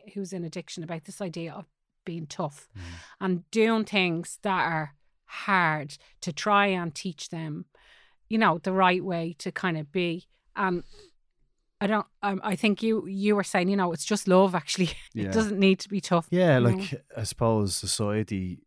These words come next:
Speaker 2: educates us wrongly about people that struggle with addiction. And I suppose that hasn't changed over generations, and that won't change unless we drop the stigma and shame around it by changing our drugs policies.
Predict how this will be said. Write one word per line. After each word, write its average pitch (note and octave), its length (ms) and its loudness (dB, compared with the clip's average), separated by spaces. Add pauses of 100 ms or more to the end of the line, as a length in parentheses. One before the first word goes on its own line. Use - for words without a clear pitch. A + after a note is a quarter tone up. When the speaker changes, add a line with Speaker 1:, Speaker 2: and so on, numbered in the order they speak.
(240)
Speaker 2:
educates F#2+ 520 0
us - 500 -4
wrongly F#2 720 -2 (120)
about F2 460 -6 (100)
people F2+ 300 -6
that E2+ 100 -6
struggle F2 300 -4
with E2+ 180 -4
addiction. E2 580 -8 (160)
And E2 600 -6 (640)
I F#2+ 60 -6
suppose F#2 480 -2 (720)
that G2+ 180 -2
hasn't F2 340 -4
changed F2 460 -4
over E2+ 180 -6
generations, E2 680 -6
and D#2+ 260 -8 (760)
that G2 200 -4
won't F#2+ 340 -6
change F2+ 340 -2
unless E2 380 -6
we E2+ 180 -4
drop E2+ 340 -6
the - 60 -12
stigma E2+ 340 -8
and F2 100 -12
shame F2+ 280 -6
around E2+ 360 -4
it D#2 140 -8 (220)
by E2 260 -4
changing E2+ 380 -4
our D#2+ 100 -8
drugs E2+ 260 -10
policies. F2+ 640 -8